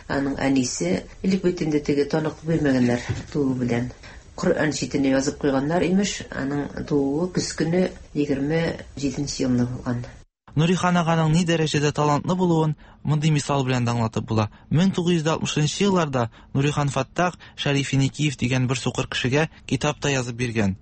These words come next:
Speaker 2: Татар әдәбиятының классик язучы хатыны бу серне дә ачты.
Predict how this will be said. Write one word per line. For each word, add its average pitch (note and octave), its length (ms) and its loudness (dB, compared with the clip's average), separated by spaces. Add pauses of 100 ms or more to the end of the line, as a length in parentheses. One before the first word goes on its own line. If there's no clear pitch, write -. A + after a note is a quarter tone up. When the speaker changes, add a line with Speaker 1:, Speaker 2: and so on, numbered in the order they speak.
(100)
Speaker 2:
Татар D3+ 360 0
әдәбиятының C3 500 2
классик C3+ 380 -2
язучы A#2 340 0
хатыны D3+ 460 2 (420)
бу C3 160 2
серне C3+ 300 0
дә A#2 180 4
ачты. G2+ 380 0